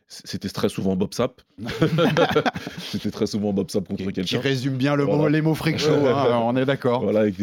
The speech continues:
Speaker 1: avec, avec, euh, des Sumotori qui venaient en kickboxing, euh, se faire arracher, et puis tout ça, quoi. Donc, euh, d'ailleurs, le, le combat le plus légendaire de ces dernières années, hein, Bob Sapp contre Osuna Rashi, si vous l'avez pas vu,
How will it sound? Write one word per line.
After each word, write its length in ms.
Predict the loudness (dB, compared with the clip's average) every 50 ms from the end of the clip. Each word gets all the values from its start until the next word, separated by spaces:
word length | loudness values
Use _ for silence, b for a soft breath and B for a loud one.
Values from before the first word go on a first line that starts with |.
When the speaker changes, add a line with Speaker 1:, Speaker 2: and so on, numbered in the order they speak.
| -2 0
Speaker 1:
avec, 360 | 0 0 0 -2 -2 -2 -4
avec, 340 | -4 -2 -2 -2 -4 -4 -4
euh, 80 | -6 -4
des 100 | -4 -6
Sumotori 560 | -6 -6 -6 -6 -6 -4 -4 -2 0 0 -2
qui 120 | -2 -4
venaient 120 | -6 -6 -6
en 40 | -8
kickboxing, 580 | -8 -10 -12 -10 -10 -10 -10 -8 -8 -6 -6 -6
euh, 160 | -8 -8 -10
se 120 | -12 -16
faire 160 | -12 -12 -12 -12
arracher, 400 | -10 -12 -14 -14 -10 -8 -8 -8
et 60 | -8
puis 140 | _ _ -20
tout 120 | -20 -20
ça, 180 | -10 -8 -8 -8
quoi. 140 | -8 -12 -16 B B B B B B B B
Donc, 220 | -12 -12 -10 -8 -8
euh, 440 | -8 -6 -6 -6 -6 -8 -8 -10 -8
d'ailleurs, 340 | -6 -4 -2 -2 -2 -4
le, 240 | -4 -6 -8 -8 -10 -8
le 100 | -10 -12
combat 300 | -12 -10 -8 -6 -4 -4
le 80 | -4 -6
plus 200 | -10 -10 -10 -6
légendaire 420 | -4 -4 -4 -4 -4 -4 -4 -4
de 40 | -4 -6
ces 60 | -8
dernières 340 | -8 -6 -8 -8 -8 -8 -4
années, 160 | -4 -2 -2
hein, 140 | -2 -4 -4
Bob 160 | -6 -8 -4
Sapp 160 | -6 -6 -6
contre 260 | -6 -14 -12 -10 -10 -12
Osuna 300 | -12 -12 -8 -6 -6 -4
Rashi, 280 | -6 -6 -8 -8 -8 -8
si 140 | -4 -4
vous 60 | -2 -2
l'avez 200 | 0 -2 -4 -4
pas 120 | -4 -4
vu, 120 | -4 -4